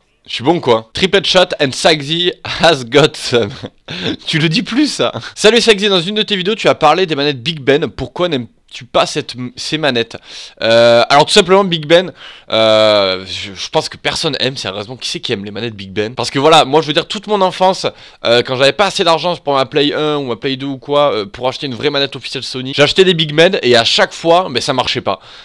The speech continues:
Euh, au bout de, allez, euh, pff, dix minutes de jeu, il y a plus rien qui marchait, et cetera. Du coup, pour moi, Big Ben, ça a toujours été... Euh...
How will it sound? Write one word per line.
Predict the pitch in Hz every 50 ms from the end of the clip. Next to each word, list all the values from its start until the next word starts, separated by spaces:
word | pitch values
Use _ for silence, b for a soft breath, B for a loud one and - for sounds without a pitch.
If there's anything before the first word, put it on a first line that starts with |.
| B B B
Euh, | - 110 113 110 110
au | 117 123 127
bout | 123 131 151
de, | 139 135 123 120 120
allez, | 117 117 117 117 110 104
euh, | 92 82 82 76 64 57 - 50 - -
pff, | - - - - - - 101
dix | 104 120 139
minutes | 160 160 160 135
de | 143 143
jeu, | 135 127 147 165
il | 165
y | 139
a | 113
plus | - -
rien | 131 135
qui | 127 - 135
marchait, | 127 117 110 - - 135
et | 113
cetera. | - 113 95 - 120 131 135
Du | 113
coup, | 101 - 139 135
pour | - 123 117 113
moi, | 123 135 131
Big | 113 110 104
Ben, | 101 117 131 135 120 - B B B B B B B
ça | - - 104
a | 98
toujours | - - 135 151 151 131 120
été... | 117 117 - 143 139 135 123
Euh... | 110 104 98 101 95 90 92 90